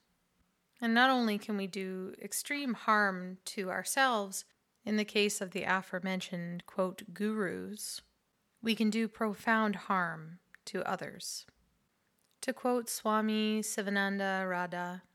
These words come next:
"After the demands of the ego and its greed surrendered,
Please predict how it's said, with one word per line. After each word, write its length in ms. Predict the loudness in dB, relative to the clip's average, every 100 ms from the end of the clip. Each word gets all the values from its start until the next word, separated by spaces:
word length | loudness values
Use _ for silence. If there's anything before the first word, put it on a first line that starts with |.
| _ _ _ _ _ _ _ _ _ -20 -20 -20 _
"After 400 | 0 0 -2 -4
the 160 | -2 -2
demands 540 | 0 2 2 2 0
of 120 | -4
the 200 | -6 -6
ego 380 | -8 -4 -2 0
and 160 | -2 -2
its 180 | -4 -6
greed 380 | -6 -4 -4 -4
surrendered, 720 | -4 -2 -2 -6 -10 -14